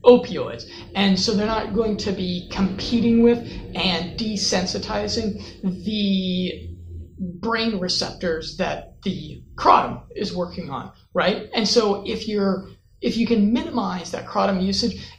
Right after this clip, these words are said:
get it down to in between, like, two to three to four to five maximum times a week, you're gonna be really pleasantly surprised that your tolerance stays pretty flat.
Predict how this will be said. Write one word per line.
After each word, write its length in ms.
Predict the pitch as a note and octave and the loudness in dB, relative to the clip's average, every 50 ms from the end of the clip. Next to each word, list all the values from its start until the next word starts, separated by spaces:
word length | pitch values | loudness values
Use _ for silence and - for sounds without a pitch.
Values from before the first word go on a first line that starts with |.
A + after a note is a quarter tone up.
| - F#3 | -2 0
get 160 | F3 C4 C4+ | 2 2 0
it 160 | F4+ F#4 G#3+ | 0 -2 -2
down 480 | F#3+ G#3 G3 G3 G3+ G3+ G#3 G3+ G3+ G3 | -2 0 0 2 2 2 2 2 0 0
to 720 | - - - G#3 G3 F#3+ F#3 F#3 F3+ F3+ F3+ F3 - - - | -2 -4 -2 0 0 2 2 2 2 0 0 -4 -6 -6 -4
in 160 | - G3 G3 | -2 0 0
between, 640 | F#3+ F#3 - - G#3+ F#3 F#3 F#3+ F#3 F3+ F3 F3 E3+ - - _ _ _ _ _ | 0 -2 -4 -4 -4 -4 -4 -4 -4 -6 -6 -8 -10 -12 -16 _ _ _ _ _
like, 420 | - F#3 D3+ C#3+ C3+ B2+ - - - - - - - - - - | -6 -4 -4 -4 -4 -6 -10 -12 -18 -20 -18 -18 -20 -16 -12 -8
two 640 | - - B3+ B3 A#3+ A#3 A3+ A3+ A3 A3 A3 A3 | -4 0 4 4 6 6 4 2 -2 -4 -6 -8
to 140 | - - - | -10 -10 -10
three 520 | - - A3 A3+ A3+ A3 A3 G#3+ G#3 G#3 F#3+ | -10 -8 -4 -4 -2 -2 -2 -4 -4 -4 -6
to 100 | G3 - | -6 -6
four 200 | - - G#3+ G#3 | -2 0 0 0
to 60 | A#3 | 0
five 420 | G#3 - G3 F#3+ F3+ F3+ F#3 F3+ | 0 0 2 2 2 2 2 2
maximum 600 | F#3 G3 F#3+ - - - - - G#3 G3+ G#3 G3+ G3 | 2 0 0 0 -4 -6 -6 -4 -2 -2 0 -2 -2
times 500 | - - F3+ F3 F3+ F#3+ F#3+ F#3+ - - - - - - | -2 -4 -4 -4 -2 -2 -2 -4 -4 -8 -14 -16 -8 -2
a 160 | - A3 G#3+ | 0 2 2
week, 400 | G#3+ C#4 C#4 C4 - - - - - - - | 4 4 4 4 2 0 -2 -10 -14 -4 0
you're 140 | A3+ A#3+ | 2 4
gonna 160 | G#3 A#3+ A#3 G3+ | 6 6 4 4
be 120 | F#3 G3+ | 2 0
really 400 | F#3+ F#3+ G#3+ A#3+ B3 B3 - - | 0 0 2 2 4 2 2 0
pleasantly 680 | - - - - - - - - - - - - E3+ E3+ | -4 -10 -10 -6 -4 -4 -4 -4 -4 -6 -8 -8 -8 -6
surprised 680 | E3+ - F#3+ F3+ - F#3+ F3+ E3 D#3+ D#3+ D#3 D#3 - - | -6 -6 -6 -4 -2 -2 0 0 0 -2 -4 -6 -4 -4
that 260 | E3 C#3 B2 - - - | -2 -2 -2 -4 -8 -10
your 100 | - - | -10 -10
tolerance 580 | - - - - G3+ G3+ G3+ F#3 E3+ E3 - | -8 -6 -4 -2 0 0 0 -2 -2 -2 -2
stays 640 | - - - - D#3+ D3 D3+ D3+ D3+ - - - - _ _ _ - | -2 -2 0 0 0 -2 -2 -4 -6 -10 -12 -16 -20 _ _ _ -10
pretty 640 | - - B3+ B3 A#3 A3 G#3+ G#3+ G#3+ G3 - - - - _ _ _ _ _ _ - | -2 4 4 4 4 4 0 -2 -4 -6 -8 -10 -18 -20 _ _ _ _ _ _ -20
flat. 580 | - - - - A#3+ G#3+ - - - - - | -18 -6 0 4 6 6 6 6 4 -2 -10